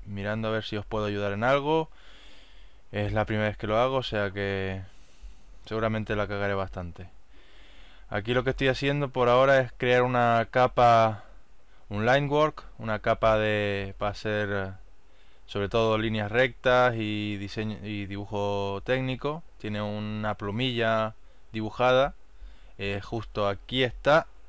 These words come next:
le dais y ya os aparecen las opciones aquí a la izquierda.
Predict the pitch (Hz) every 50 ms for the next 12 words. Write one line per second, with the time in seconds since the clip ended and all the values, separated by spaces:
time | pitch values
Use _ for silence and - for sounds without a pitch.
0 | - - - - - - - - - - 117 117 117 123 147 160 170 180 190 -
1 | - - - - - - - - - - - - - - - - - - - -
2 | - - - - 120 113 110 107 104 104 104 104 104 104 104 101 107 110 110 110
3 | 107 117 107 104 - 117 110 110 110 110 107 104 107 101 - - 113 107 110 104
4 | 101 101 101 95 95 92 - - 110 101 98 98 - - - 95 90 87 85 85
5 | 85